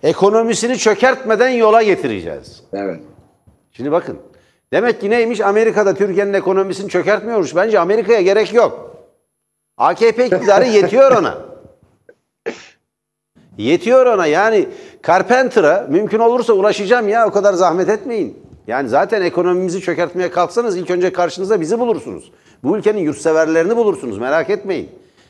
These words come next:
Speaker 1: Sizin işbirlikçileriniz, yani Amerika'nın işbirlikçileri olan bu muhafazakarlar, bu A K P'liler buna karşı çıkmaz. İktidara siz getirdiniz.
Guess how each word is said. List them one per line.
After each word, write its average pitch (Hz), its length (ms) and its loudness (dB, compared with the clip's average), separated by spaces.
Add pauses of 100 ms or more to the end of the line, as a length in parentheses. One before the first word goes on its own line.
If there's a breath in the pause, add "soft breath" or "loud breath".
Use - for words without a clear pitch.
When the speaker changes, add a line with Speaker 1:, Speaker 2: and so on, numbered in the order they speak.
(160 soft breath)
Speaker 1:
Sizin 156 260 -6
işbirlikçileriniz, 185 1000 -4
yani 175 260 0
Amerika'nın 185 460 0
işbirlikçileri 180 680 -4
olan 180 260 0
bu 160 220 0 (260 loud breath)
muhafazakarlar, 170 1120 0
bu 147 420 0
A 131 180 0
K 151 140 -2
P'liler 175 540 0 (360 loud breath)
buna 175 180 2
karşı 170 360 -2
çıkmaz. 185 420 -4
İktidara 160 380 -2
siz 240 180 -6
getirdiniz. 165 600 -4